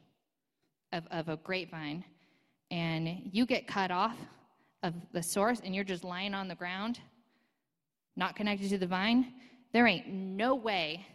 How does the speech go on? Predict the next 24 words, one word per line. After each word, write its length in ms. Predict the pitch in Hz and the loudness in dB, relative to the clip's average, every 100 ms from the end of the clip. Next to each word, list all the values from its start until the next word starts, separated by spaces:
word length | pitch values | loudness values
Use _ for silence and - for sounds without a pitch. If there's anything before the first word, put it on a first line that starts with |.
| - _ | -20 _
you're 80 | 190 | -10
gonna 120 | 214 | -8
have 220 | 196 175 | -4 -2
any 200 | 175 202 | 0 -2
grapes. 520 | 196 190 151 - - - - _ _ _ _ _ _ | -2 -4 -6 -8 -12 -14 -20 _ _ _ _ _ _
No 140 | 190 202 | -6 -4
grapes 280 | 233 214 208 | -2 -4 -4
are 60 | |
gonna 180 | 202 202 | -6 -6
come 160 | - 190 | -6 -4
out 80 | |
of 80 | 175 | -4
you. 80 | 170 | -4
And 80 | 185 | -6
if 100 | 202 | -4
you 120 | 214 | -4
did 160 | 240 262 | -2 2
have 260 | 254 240 | 2 2
grapes, 240 | 240 247 - | 0 -2 -4
they're 100 | 208 | -6
gonna 200 | 214 180 | -4 -4
die 400 | - 180 165 - - _ _ _ _ _ _ | -2 -4 -4 -14 -20 _ _ _ _ _ _
and 100 | 190 | -14
be 220 | 170 143 | -12 -12